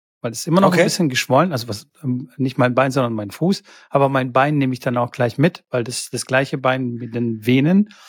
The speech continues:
Speaker 1: also so ein
Speaker 2: Ja.
Speaker 1: Kältebad ist gar nicht so verkehrt. Und ich muss echt sagen, das hat schon wirklich, wirklich gut geholfen, also gegen die Schwellung,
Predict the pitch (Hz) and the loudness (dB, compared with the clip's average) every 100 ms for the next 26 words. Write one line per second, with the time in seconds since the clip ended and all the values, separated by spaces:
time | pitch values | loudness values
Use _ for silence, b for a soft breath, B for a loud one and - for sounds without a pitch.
0 | B B B - 123 113 104 107 143 143 | B B B -4 -2 2 4 4 0 0
1 | 143 135 127 131 - 123 131 - 135 - | 0 0 0 -2 -2 -2 -2 -2 -6 -6
2 | 156 156 165 - B B B B - 139 | -2 2 2 -2 B B B B -2 0
3 | 120 160 - - 160 - - 156 151 147 | 4 4 2 0 0 0 0 2 4 2
4 | 135 - 139 - - 143 127 143 156 151 | 0 -2 -4 -2 2 4 6 4 4 0
5 | - 147 135 - 147 - 123 139 143 135 | 0 0 -2 -4 -4 0 0 0 0 -2
6 | 117 120 120 113 110 - 120 135 175 196 | -2 -4 -6 -6 -4 0 2 4 4 2